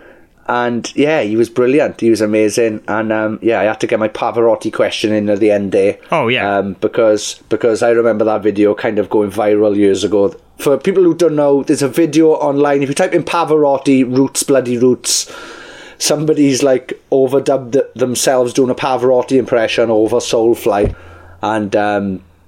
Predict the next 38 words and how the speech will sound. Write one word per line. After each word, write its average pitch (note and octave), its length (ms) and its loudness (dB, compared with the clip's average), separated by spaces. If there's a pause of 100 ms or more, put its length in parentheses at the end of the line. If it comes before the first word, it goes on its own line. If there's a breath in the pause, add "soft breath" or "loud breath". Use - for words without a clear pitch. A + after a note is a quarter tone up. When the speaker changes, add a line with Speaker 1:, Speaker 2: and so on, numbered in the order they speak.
(200)
Speaker 1:
yeah, A2 200 0
I G#2 60 -2
just - 200 -4
needed A#2+ 240 -2
to G2 80 -4
know A#2 240 0 (180)
what B2+ 160 0
Max - 520 -6 (180)
thought D3 300 0
of F3 80 0
it, D3+ 180 -2 (120)
and A#2 180 -2
just B2+ 160 -2
if D3+ 180 0
he'd D3 140 0
known E3 220 0
about E3 180 0
it, A2 160 -2
and C3 120 -2
he D#3 120 0
did G3 180 0
know D3+ 140 2
about A2 160 2
it. G2+ 140 -2
So A#2+ 400 0
Speaker 2:
Yeah, G#3+ 100 0
Speaker 1:
yeah. D3 60 2
Speaker 2:
well, B2 80 0
that's G3 160 -4
the, F#3 120 -2
that's F#3+ 240 -2
the G3 100 0
thing, F3+ 260 -2
Sean. B2 280 0
If A#2 100 -4
we've G3+ 260 -2
got F#3 320 -2
these C#3+ 380 0